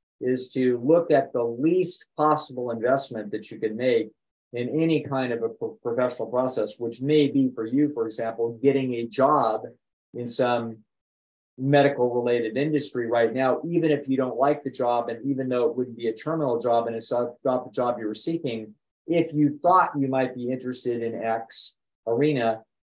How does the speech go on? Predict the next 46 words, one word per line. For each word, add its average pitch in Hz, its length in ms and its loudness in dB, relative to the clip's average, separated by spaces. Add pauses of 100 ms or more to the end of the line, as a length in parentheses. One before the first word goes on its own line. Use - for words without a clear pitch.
(140)
go 160 240 8
live 156 340 4
in 139 100 0
it 120 200 -6
for 120 120 0
a 117 60 -2
while 117 360 4
and 127 100 -4
work 170 240 0
in 127 80 0
it 110 160 -6
for 110 80 0
a 104 60 2
while. 101 360 0 (200)
You 139 120 2
can 135 140 2
always 160 460 6
pull 165 260 2
yourself 131 500 0
out 165 260 4
and 135 100 -2
then 131 160 -8
go 131 200 0
get 135 240 -2
the 120 240 0 (320)
M 143 240 2
D, 135 320 2
P 139 260 2
H 127 200 -6
D, 143 300 6
or 120 120 0
whatever 131 260 0
the 127 80 0
heck 135 200 -4
it 120 80 -2
is 131 380 0
that 120 180 -6
you 127 80 -4
need 131 200 -2
to 113 80 -12
do 151 240 4
in 131 80 0
order 131 300 2
to 208 80 4
do 208 120 8
it. - 220 2